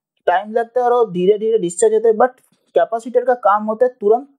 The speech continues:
charge हो जाता है, तुरंत discharge होता है। इसका value भी कम होता है as compare to battery।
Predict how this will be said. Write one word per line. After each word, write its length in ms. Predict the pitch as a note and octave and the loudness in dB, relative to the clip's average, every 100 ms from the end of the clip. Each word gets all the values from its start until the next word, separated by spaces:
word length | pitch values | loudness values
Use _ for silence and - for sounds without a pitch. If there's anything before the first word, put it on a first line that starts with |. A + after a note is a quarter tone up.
| _ A3 | _ 0
charge 260 | G#3 G#3+ | 0 0
हो 60 | G#3+ | 0
जाता 200 | A3+ B3+ | 0 -2
है, 60 | B3+ | -2
तुरंत 340 | A#3+ C4+ A#3 | 0 -2 -4
discharge 320 | F#3+ - G3+ | -8 -2 -2
होता 220 | G3 G3 | -2 0
है। 100 | B3+ | 2
इसका 200 | A3 - F3+ | 2 0 -4
value 360 | E3 D3+ F#3 | 0 2 2
भी 160 | G#3 D#4+ - - | 2 0 -2 -2
कम 160 | A3 A3+ | -2 -2
होता 240 | E3+ - | -6 0
है 180 | C4 F3 | 2 2
as 120 | F3+ - | 0 -2
compare 340 | - F#3+ G#3+ | -2 -2 -4
to 120 | - G3 | 0 2
battery। 420 | D3+ - - | 0 -2 -16